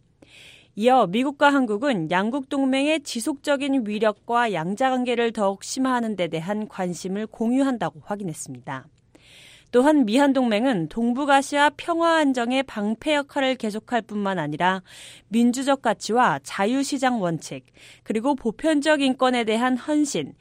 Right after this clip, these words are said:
인도태평양 지역과 전 세계에 걸친 법치의 모범으로 남아야 한다고 강조했습니다. 아울러 미국과 한국은 북한의 위험한 핵미사일 프로그램의 평화적 종식을 돕기 위해 필요한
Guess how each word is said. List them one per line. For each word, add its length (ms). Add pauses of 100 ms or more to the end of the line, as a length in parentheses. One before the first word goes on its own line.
(280)
인도태평양 920
지역과 640
전 260
세계에 400
걸친 500
법치의 540
모범으로 580
남아야 480
한다고 340
강조했습니다. 920 (800)
아울러 380
미국과 480
한국은 600
북한의 580
위험한 480
핵미사일 600
프로그램의 640
평화적 600
종식을 540
돕기 400
위해 160
필요한 560